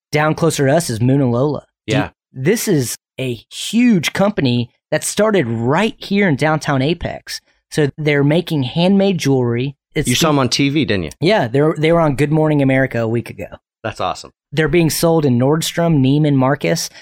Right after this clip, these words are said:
Speaker 1: but they have a flagship store right here in downtown Apex.
Speaker 2: That's some good stuff.
Speaker 1: Yeah.
Speaker 2: We got one more deal, Kyle, from Apex Gallery and Framing. Free print with purchase of an original Jane Wolfgang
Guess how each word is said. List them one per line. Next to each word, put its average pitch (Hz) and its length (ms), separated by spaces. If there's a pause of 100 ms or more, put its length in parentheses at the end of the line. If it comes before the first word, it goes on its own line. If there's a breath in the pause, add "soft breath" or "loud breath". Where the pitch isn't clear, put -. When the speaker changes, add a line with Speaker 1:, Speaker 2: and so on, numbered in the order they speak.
(160 loud breath)
Speaker 1:
but 135 120
they 156 80
have 156 180
a 131 60
flagship 139 640
store 139 340
right 113 320
here 131 220
in 117 80
downtown 113 480
Apex. - 640
Speaker 2:
That's 107 160
some 101 140
good 95 160
stuff. 95 260
Speaker 1:
Yeah. 127 260 (200)
Speaker 2:
We 113 80
got 117 180
one 135 220
more 139 200
deal, 135 420
Kyle, 127 500 (200)
from 117 300
Apex 131 380
Gallery 123 360
and 107 120
Framing. 127 340
Free 139 380
print 143 420
with 117 200
purchase 151 480
of 120 180
an 113 80
original 123 500
Jane 120 380
Wolfgang 123 500